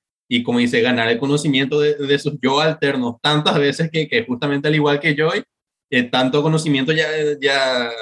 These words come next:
justamente sea demasiado para su propio cerebro también, ¿verdad? Justamente para ponerse al mismo nivel que ella, ¿no? O,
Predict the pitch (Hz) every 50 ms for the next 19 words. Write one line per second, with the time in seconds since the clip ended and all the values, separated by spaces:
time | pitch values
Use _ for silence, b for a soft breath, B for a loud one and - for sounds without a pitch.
0 | 110 - - 143 139 143 131 135 127 123 143 135 131 131 127 120 120 120 - -
1 | _ _ _ _ _ _ _ _ _ - - 156 156 156 156 151 147 151 - 151
2 | 147 147 143 147 151 147 147 139 135 131 117 - 143 127 139 127 135 135 - -
3 | 127 143 180 202 165 135 127 120 117 113 110 110 110 110 107 107 107 107 117 127
4 | _ _ _ _ _ _ _ _ _ _ _ _ _ _ _ _ _ - 135 131
5 | 143 139 143 156 156 185 208 233 226 - - _ _ - 123 123 123 120 156 135
6 | 127 123 120 139 139 139 127 123 123 123 123 120 113 110 107 104 107 104 98 101
7 | 101 - - - - 117 120 -